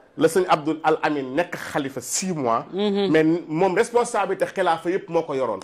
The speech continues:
Speaker 2: Moom moo ko
Speaker 1: Moo
Speaker 2: yoroon.
Speaker 1: tax lim xam ci xalifa jàppale woon ko ay baayam ak ay magam.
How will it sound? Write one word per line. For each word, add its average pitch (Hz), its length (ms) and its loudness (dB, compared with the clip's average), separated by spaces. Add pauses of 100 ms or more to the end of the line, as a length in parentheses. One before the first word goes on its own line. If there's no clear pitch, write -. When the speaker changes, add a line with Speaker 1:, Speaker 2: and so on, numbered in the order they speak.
Speaker 2:
Moom 156 140 -2
moo 147 100 2
ko 139 100 -2
Speaker 1:
Moo 131 100 2
Speaker 2:
yoroon. 190 140 6
Speaker 1:
tax 185 80 -2
lim 220 100 2
xam 196 220 -4
ci - 120 -10
xalifa 165 420 -4 (640)
jàppale 196 360 2
woon 180 160 2
ko 175 100 -4
ay 151 180 0
baayam 123 380 4
ak 147 160 -2
ay 135 120 0
magam. 101 300 -4